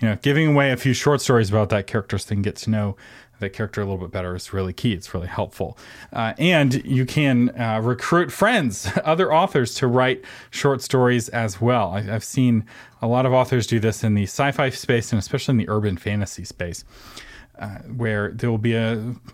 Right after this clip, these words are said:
collection of short stories that all happen in, uh, one author's universe. And it's quite fun, actually, to see. I remember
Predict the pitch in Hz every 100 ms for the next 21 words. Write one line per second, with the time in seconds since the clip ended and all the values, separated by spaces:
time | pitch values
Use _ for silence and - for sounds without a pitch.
0 | - - 170 196 - 139 120 156 160 -
1 | 123 107 110 110 104 117 117 104 95 -
2 | - - - 123 113 104 104 113 110 110
3 | 127 120 120 - 107 101 - - - _
4 | - 110 113 131 120 98 - - 143 147
5 | - - - - - - 269 - - 202
6 | 185 131 - 131 113 110 - 156 127 127
7 | 139 131 120